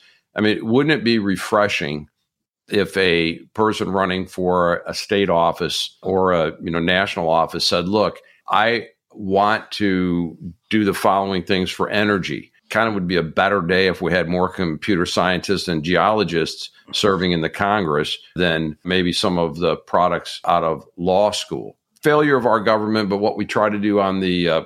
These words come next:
Common Bridge is to talk about policy, and hopefully people will use that as a means of communicating with those that they elect.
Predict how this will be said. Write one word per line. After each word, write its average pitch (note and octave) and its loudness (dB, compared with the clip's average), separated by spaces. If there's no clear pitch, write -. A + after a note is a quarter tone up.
Common F#2 0
Bridge A#2 0
is F2 -4
to F2+ 0
talk G#2 0
about F#2 0
policy, F#2 0
and F2 0
hopefully G#2+ 0
people F#2+ -2
will F2+ 2
use G#2 2
that F#2+ 4
as F2 -4
a F#2 -4
means F#2 -2
of E2 -8
communicating F2+ -2
with E2 -10
those F2 0
that - -14
they F2+ 0
elect. E2 -2